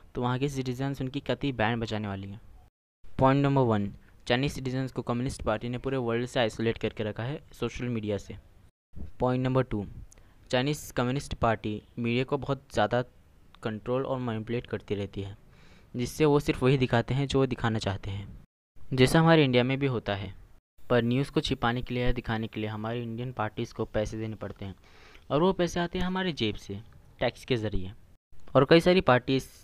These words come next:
तो ब्लैक मनी का भी इस्तेमाल करती हैं, जिससे कि जो वो चाहते हैं वही दिखाएं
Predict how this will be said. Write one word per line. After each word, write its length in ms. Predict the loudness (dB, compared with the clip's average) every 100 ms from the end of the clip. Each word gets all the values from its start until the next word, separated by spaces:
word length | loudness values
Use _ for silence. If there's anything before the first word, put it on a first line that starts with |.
| -6
तो 120 | -4
ब्लैक 280 | -2 0 0
मनी 200 | -2 -6
का 120 | -4
भी 100 | -4
इस्तेमाल 360 | -6 -6 -8 -8
करती 280 | -10 -12 -14
हैं, 280 | -16 -18 -16
जिससे 280 | -14 -12
कि 380 | -8 -6 -6 -8 -12
जो 200 | -8 -4
वो 100 | -2
चाहते 280 | -2 -4 -6
हैं 100 | -6
वही 220 | -4 -4
दिखाएं 320 | -4 -4 -4